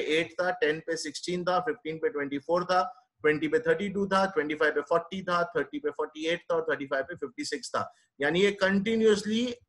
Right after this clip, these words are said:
uniformly accelerate होते जा रहा है आठ आठ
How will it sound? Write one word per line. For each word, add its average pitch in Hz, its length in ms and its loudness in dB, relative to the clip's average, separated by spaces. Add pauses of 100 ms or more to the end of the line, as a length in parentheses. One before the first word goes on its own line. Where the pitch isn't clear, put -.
uniformly 208 600 2
accelerate 185 560 2
होते 160 240 4
जा 170 120 6
रहा 175 140 6
है 269 140 4 (340)
आठ 180 260 6
आठ 160 220 4